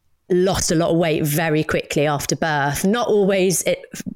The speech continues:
because it's the healthy thing to do, but sometimes just because that's their bodies. And,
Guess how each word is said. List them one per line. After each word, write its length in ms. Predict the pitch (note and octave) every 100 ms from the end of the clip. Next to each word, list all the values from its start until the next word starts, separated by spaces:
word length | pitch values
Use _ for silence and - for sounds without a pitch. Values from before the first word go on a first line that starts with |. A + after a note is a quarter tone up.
| -
because 420 | - G3 D3+ -
it's 300 | E3+ D#3 -
the 100 | F3+
healthy 440 | D3+ F3 E3 E3+
thing 240 | - D3 D3
to 80 | D3+
do, 180 | D#3
but 160 | D#3+ A3
sometimes 480 | A#3 G#3 G3 F3+ E3+
just 160 | E3+
because 240 | - E3+ D3+
that's 220 | D#3 -
their 100 | D#3
bodies. 500 | C#3+ D3 D3+ D#3+ D#3+
And, 280 | D#3 D3